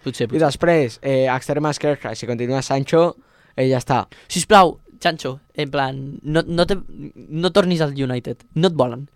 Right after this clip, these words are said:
Speaker 1: Aquí a,
Speaker 2: Sí.
Speaker 1: a Borussia t'estimen, tio.
Speaker 2: O que es
Speaker 1: Al
Speaker 2: vagi
Speaker 1: Borussia
Speaker 2: al
Speaker 1: t'estimen.
Speaker 2: Dortmund o a algun equip que sigui bo.
Speaker 1: Clar.
Speaker 2: Però excepte el Bayern, sisplau.
Speaker 1: No, si se'n va al Bayern,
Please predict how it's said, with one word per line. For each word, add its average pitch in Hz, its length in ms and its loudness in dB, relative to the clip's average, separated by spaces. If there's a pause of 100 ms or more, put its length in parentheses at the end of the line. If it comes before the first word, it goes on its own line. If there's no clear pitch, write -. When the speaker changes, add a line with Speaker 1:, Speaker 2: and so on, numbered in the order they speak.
Speaker 1:
Aquí 143 220 2
a, - 40 8
Speaker 2:
Sí. 156 140 2 (160)
Speaker 1:
a 190 100 8
Borussia 214 500 8
t'estimen, 117 680 -2
tio. 113 260 -16 (280)
Speaker 2:
O 143 220 4
que 147 100 -2
es 139 100 0
Speaker 1:
Al 156 60 2
Speaker 2:
vagi 165 100 6
Speaker 1:
Borussia 160 340 4
Speaker 2:
al 143 60 6
Speaker 1:
t'estimen. 135 60 2
Speaker 2:
Dortmund 180 540 4 (220)
o 131 160 4
a 127 40 2
algun 135 240 2
equip 151 320 -2
que 123 440 2
sigui 127 320 -2
bo. 98 220 -4 (240)
Speaker 1:
Clar. 127 180 -10
Speaker 2:
Però 139 160 0
excepte 113 480 -6
el 101 100 -2
Bayern, 90 300 -10
sisplau. - 420 -16 (680)
Speaker 1:
No, 123 220 -4
si - 120 -10
se'n 113 140 -12
va 120 60 -4
al 123 80 -2
Bayern, 135 340 -4